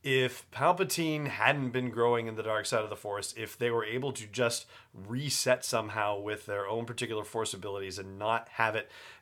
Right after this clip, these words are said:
be affected by one side clouding the other or anything like that, I feel like Yoda has to be the stronger one.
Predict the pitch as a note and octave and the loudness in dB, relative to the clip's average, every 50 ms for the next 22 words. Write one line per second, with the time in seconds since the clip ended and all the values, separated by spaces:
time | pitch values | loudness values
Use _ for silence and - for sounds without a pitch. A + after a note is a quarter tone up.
0 | - G#2 G2 A2 G#2+ G#2+ - G2+ - - - B2 A2+ G#2+ - A2+ G#2+ G2+ F#2 F2+ | -16 -10 -8 -6 -6 -6 -6 -6 -6 0 2 2 2 2 0 -6 -8 -6 -2 0
1 | G#2 G#2 G2+ G2+ G2+ G2 F#2+ G2 F#2+ F#2 F#2 F#2 F2+ F2+ F2 F2 F2+ G#2 A#2+ A2+ | 2 2 2 2 2 2 0 0 0 -2 -4 -6 -8 -10 -12 -8 -4 -2 -2 -2
2 | G#2+ - - A#2 A2 G#2+ G#2+ G2+ - - G#2+ G2+ G#2 G#2 G2+ G#2 G2+ G2+ G2 G2 | -2 0 0 2 2 2 0 -2 -4 0 2 2 2 2 0 -2 -6 -8 -6 -6
3 | G2 G#2 G#2+ G2+ F#2+ F#2+ F#2+ F#2 F#2 F2+ F2+ F2+ F#2 F2+ F2+ F#2 F2+ - - F#2 | -4 -4 -4 -4 -4 -4 -4 -6 -6 -8 -10 -10 -10 -8 -10 -10 -10 -10 -8 -6
4 | F#2 F#2 - - - - - - - - _ - - A#2 A#2 A#2 A#2 A2 - - | -6 -8 -8 -12 -18 -18 -18 -18 -20 -20 _ -4 0 2 2 2 0 -2 -6 -6
5 | - C3 D#3 E3+ E3 D3+ C#3+ C3 B2+ A#2+ B2 - A2+ A2 A#2 B2 B2+ B2 A#2 A2 | -2 0 2 2 2 2 2 2 2 0 -2 -6 -4 0 2 4 4 4 4 2
6 | G2+ - - A2 A2+ B2 C3 - - - A2+ G2+ G#2+ A2 G#2+ A2+ B2+ - - - | 2 2 2 4 4 4 2 0 -4 -6 -6 -8 -6 -6 -4 -4 0 0 0 0
7 | - C3+ C#3+ D#3 F3+ G3 F3+ B2+ A#2+ A2 G2 F#2+ F2+ F2 F2+ F2+ F#2+ | 0 2 4 6 6 6 6 4 0 0 -2 -2 -6 -6 -6 -8 -10